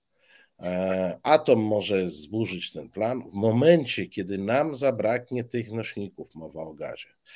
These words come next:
„To będą mogli na tym skorzystać, przesyłając gaz do nas”. Mm, e, to jest strzał w plecy. E, dlatego będą próbować,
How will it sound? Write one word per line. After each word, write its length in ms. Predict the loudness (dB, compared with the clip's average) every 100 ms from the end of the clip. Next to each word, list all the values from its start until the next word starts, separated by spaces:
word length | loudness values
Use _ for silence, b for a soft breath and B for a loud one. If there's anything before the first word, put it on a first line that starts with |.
| B B
„To 120 | -2 6
będą 340 | 6 8 6
mogli 340 | 6 4 4
na 140 | 4 2
tym 180 | 0 -10
skorzystać, 640 | -8 -4 -4 0 0 0
przesyłając 760 | -6 -8 -4 0 2 2 0
gaz 500 | -6 -6 -6 -6 -10 -18 _ _
do 300 | -8 2 2
nas”. 480 | 2 -2 -14 -20 -20 _ B B B B B -14
Mm, 420 | -8 -4 -2 2
e, 500 | 4 6 6 4 0 -6 -16 -20 _ _ _ _ _
to 240 | 4 8
jest 500 | 8 6 2 -2 -10 -12
strzał 680 | -10 -6 -2 2 4 2 -2 _
w 180 | -20
plecy. 520 | -4 0 0 0 -10 -14 _ _ _ _ _ _ _ _ _ _ _ B B B -4 -2
E, 480 | -4 -2 -2 -2 -6 -12
dlatego 840 | -12 -4 -2 -4 4 4 6 2
będą 420 | 2 0 0 -4 -6
próbować, 760 | -8 -4 -2 -2 -4 -6 -10